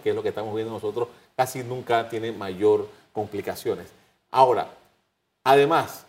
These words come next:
los, de los gastos estos de planilla, eh, los gastos de electricidad,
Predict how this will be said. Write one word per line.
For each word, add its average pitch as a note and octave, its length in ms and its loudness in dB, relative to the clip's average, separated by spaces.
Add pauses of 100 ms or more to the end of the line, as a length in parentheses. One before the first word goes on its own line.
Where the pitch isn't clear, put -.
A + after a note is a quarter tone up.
(120)
los, A#2 380 2
de A#2 80 8
los G#2 160 2
gastos A#2 460 0
estos G#2 260 -2
de F#2+ 80 0
planilla, G2+ 500 -4 (340)
eh, G2 380 4
los G#2+ 140 0
gastos A#2 260 -2
de G#2+ 80 2
electricidad, F#2+ 640 -6